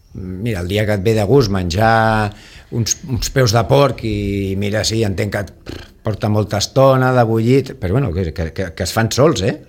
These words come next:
Perquè es fan sols uns peus de porc. <laughs> Vull dir, és posar la olla amb quatre vegetals allà per donar una mica de gust i, i ja està, es fan sols.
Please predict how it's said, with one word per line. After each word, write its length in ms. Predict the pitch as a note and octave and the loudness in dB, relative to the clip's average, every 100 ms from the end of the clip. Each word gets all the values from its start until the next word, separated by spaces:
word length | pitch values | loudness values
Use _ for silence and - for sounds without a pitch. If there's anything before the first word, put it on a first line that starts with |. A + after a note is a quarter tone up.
| - - | -16 -10
Perquè 160 | D#2+ E2+ | -6 -4
es 100 | - | -2
fan 140 | A2 | 0
sols 240 | - D3+ - | 0 0 2
uns 100 | G3+ | 4
peus 220 | A3 G2 | 4 2
de 100 | F2+ | 0
porc. 280 | F#2 D3+ B2+ - | 2 0 0 -8
<laughs> 60 | |
Vull 120 | G#2+ A2 | -4 -2
dir, 180 | B2+ - - - | -4 -6 -10 0
és 160 | D#3 - | 0 2
posar 360 | D3 B2 C3 | 0 2 4
la 120 | B2+ C#3+ | 4 4
olla 400 | D3+ C#3 C3 B2+ | 2 4 2 2
amb 180 | A#2+ A2 | -2 0
quatre 360 | B2+ B2 B2 A#2 A#2+ A#2 A2+ A2+ | 2 2 2 4 4 4 2 2
vegetals 540 | A2 A2+ A2+ A#2+ A2+ | 0 0 2 2 2
allà 240 | A2+ A2+ | 0 0
per 160 | A#2 G#2+ | 0 -2
donar 240 | A2+ A2+ A2 | -2 -2 -2
una 140 | A2+ | -2
mica 240 | A2 A2 | -2 -2
de 60 | A2 | -2
gust 280 | A2 G#3+ - - - - - - | -2 -4 -6 -16 -20 -20 -20 -10
i, 380 | - C3 B2+ B2+ | 2 4 4 2
i 20 | |
ja 80 | G#2+ | 0
està, 160 | G#2 E3 | 2 0
es 80 | - | 2
fan 160 | C3 | 0
sols. 400 | A2+ D#3+ D3+ - | 4 2 2 -6